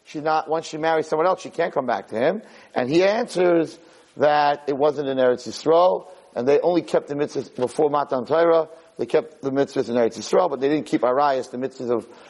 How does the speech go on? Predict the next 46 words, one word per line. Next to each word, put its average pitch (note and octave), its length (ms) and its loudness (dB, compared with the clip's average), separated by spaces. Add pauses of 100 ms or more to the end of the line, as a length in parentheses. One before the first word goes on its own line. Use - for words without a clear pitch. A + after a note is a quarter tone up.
(120)
man C3 180 0
and D#3 80 2
wife. F3 220 0
They D3+ 80 -4
didn't D3+ 140 -6
keep C#3+ 140 -4
them C#3 240 2
in, C3 280 0
in, B2+ 300 0
um, A#2 420 0 (840)
in A#2+ 120 0
Mitzrayim, F3 680 2 (340)
La C3+ 120 0
Halacha. D3+ 560 0
They B2+ 100 -6
did E3+ 200 -2
keep G3 200 -6
it. C3+ 40 -4
We C#3 140 -2
know D#3 140 4
they C#3 100 2
didn't, C#3 340 -6
they C3+ 120 2
didn't, C3+ 260 0 (600)
they - 100 2
didn't, D3+ 220 2
they C#3+ 100 4
didn't, D3+ 300 0
um, C3+ 340 4
they B2 140 2
weren't D3+ 300 2
with C3+ 100 -2
the C3+ 80 -2
Mitzrayim. C#3 420 0
They, B2 160 2
they, A#2+ 360 2
their, B2 380 4
their A#2+ 400 2 (360)
yichus D#3+ 340 2
was B2+ 140 -2
straight. D#3 300 0
They B2+ 60 0
weren't C#3 220 4
with C3 120 -6
the A#2+ 80 -8
Mitzrayim. F#3+ 440 2